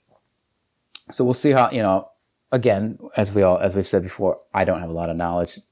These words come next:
All I got to choose that base level of, like, here's the difference. If you wanna know <laughs> more, you gotta go figure that out. But, um, but you're basically buying and selling an asset, and there's, so it's got its own set of rules, and, and it's not subject to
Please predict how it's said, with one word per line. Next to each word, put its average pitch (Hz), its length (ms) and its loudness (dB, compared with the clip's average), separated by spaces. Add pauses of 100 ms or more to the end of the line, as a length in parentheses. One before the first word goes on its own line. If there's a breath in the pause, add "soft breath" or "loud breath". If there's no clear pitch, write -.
(240)
All 92 140 -6
I 90 40 -2
got 87 100 0
to 82 60 -6
choose 87 280 -8
that - 220 -6
base 90 320 -2
level 87 260 2
of, 82 100 -4
like, 85 300 -2
here's - 340 -2
the 170 80 -2
difference. 156 520 -2
If - 80 -14
you 92 80 -4
wanna 92 160 -2
know 82 180 -6 (100)
<laughs> - 80 -20
more, 151 300 4
you 107 120 -2
gotta 92 180 0
go 87 140 -4
figure 87 240 -4
that 82 120 -4
out. 87 240 -6
But, - 200 -4 (720 loud breath)
um, 104 420 4 (880)
but 139 160 2
you're 151 140 4
basically 151 420 4
buying 110 320 4
and 101 80 -2
selling 98 320 2
an 92 100 0
asset, 92 480 0
and 87 180 -8
there's, 85 320 -8 (440)
so - 140 -2
it's 87 120 -4
got 87 140 0
its 82 140 -8
own 82 160 -6
set 76 160 -6
of 76 80 -10
rules, 76 360 -10
and, - 280 -18 (680 soft breath)
and 85 140 -10
it's - 160 -12
not 160 300 -8
subject - 440 -14
to - 180 -12